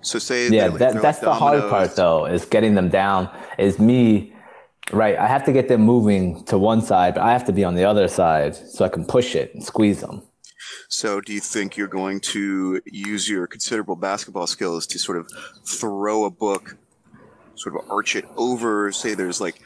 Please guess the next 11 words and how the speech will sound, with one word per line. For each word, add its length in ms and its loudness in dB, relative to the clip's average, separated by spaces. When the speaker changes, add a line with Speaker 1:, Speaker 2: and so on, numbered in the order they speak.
Speaker 1:
let's 80 -10
say 80 -4
there's 140 -6
eight 320 -6
bookshelves 540 -8
in 80 -8
a 40 -6
row 540 -6
in 320 -8
domino 400 -6
formation. 800 -8